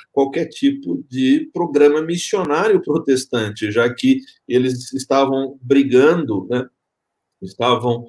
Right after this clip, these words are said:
eh, perseguindo com guerras, destruindo os protestantes, né? Matando, queimando, enforcando, lançando a rio o, o corpo,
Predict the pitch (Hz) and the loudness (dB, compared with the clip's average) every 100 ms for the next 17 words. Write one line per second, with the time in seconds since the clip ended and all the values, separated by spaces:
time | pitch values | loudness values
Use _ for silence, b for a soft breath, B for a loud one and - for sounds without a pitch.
0 | B B B _ - 110 110 110 110 107 | B B B _ 0 4 6 6 6 4
1 | 107 127 131 139 127 120 170 175 143 143 | 2 2 2 0 -6 -4 -2 -2 0 -2
2 | 123 110 117 156 165 123 101 - - _ | -2 -2 -2 0 0 -2 -4 -8 -20 _
3 | - 117 131 127 143 135 196 247 165 - | -18 -8 -8 -6 -4 -2 -2 -4 -6 -2
4 | 131 123 110 - 110 101 101 92 98 107 | -2 -2 -8 -4 -4 -4 -8 -16 -12 -10
5 | 110 107 B B - 123 135 - 165 190 | -10 -14 B B -6 -2 -2 2 2 2
6 | 135 113 - 143 139 156 175 117 110 - | 0 -6 0 2 4 2 2 -4 -6 2
7 | 151 147 160 170 151 104 107 143 139 - | 2 2 0 0 0 -4 0 0 0 -2
8 | 156 196 170 113 107 101 113 131 101 - | 0 2 0 0 0 -2 -2 0 -2 -10
9 | _ - 101 - - - - _ _ - | _ -18 -12 -10 -10 -14 -18 _ _ -20
10 | _ 151 165 - - | _ 4 4 2 -10